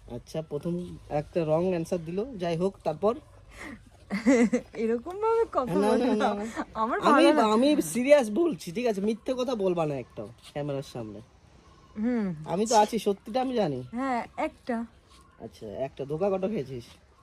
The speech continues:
Speaker 2: কেউ একটাও খায়নি।
Speaker 1: তাহলে যে একটা ছিল, আহ, ব্রেকআপটা কি করে হলো?
Speaker 2: আমি এসব নিয়ে বস-, ঘাঁটতে বসিনি এখানে।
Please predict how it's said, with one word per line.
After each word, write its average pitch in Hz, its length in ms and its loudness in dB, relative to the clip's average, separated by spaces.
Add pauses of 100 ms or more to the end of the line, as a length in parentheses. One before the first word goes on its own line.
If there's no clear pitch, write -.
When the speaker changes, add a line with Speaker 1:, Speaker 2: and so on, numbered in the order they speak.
(380)
Speaker 2:
কেউ 226 240 -4
একটাও 240 360 -4
খায়নি। 170 320 -10 (760)
Speaker 1:
তাহলে 156 420 -2 (400)
যে 165 120 -2
একটা 170 260 -4
ছিল, 202 160 -6
আহ, 196 140 -2 (720)
ব্রেকআপটা 214 400 2
কি 180 140 -12
করে 139 200 -4
হলো? 110 200 -8 (420)
Speaker 2:
আমি 233 220 4
এসব 269 300 2
নিয়ে 262 220 4
বস-, 220 340 -2
ঘাঁটতে 185 400 2
বসিনি 208 400 0
এখানে। 156 320 -8